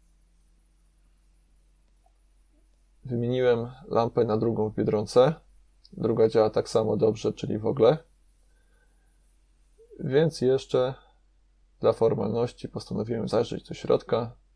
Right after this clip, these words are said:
zobaczyć, jaka to kosmiczna technologia jest zbudowana. A z spodu wyjmujemy tackę,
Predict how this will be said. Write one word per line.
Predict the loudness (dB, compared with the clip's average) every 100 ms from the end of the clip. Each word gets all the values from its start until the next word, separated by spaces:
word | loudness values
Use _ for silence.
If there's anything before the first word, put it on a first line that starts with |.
| _ _ -12
zobaczyć, | -6 -4 -4 -8 -10
jaka | -6 -8
to | -6 -8
kosmiczna | -8 -8 -10 -8 -10
technologia | -8 -10 -2 2 2 0 -8 -10 _ _ _ _ _ _ _
jest | -6 -4
zbudowana. | -4 -4 -2 0 0 0 -4 -10 _ _ _ _ _ _
A | -14
z |
spodu | 6 6 6
wyjmujemy | 0 -2 -4 -2
tackę, | 0 0 0 -2 -2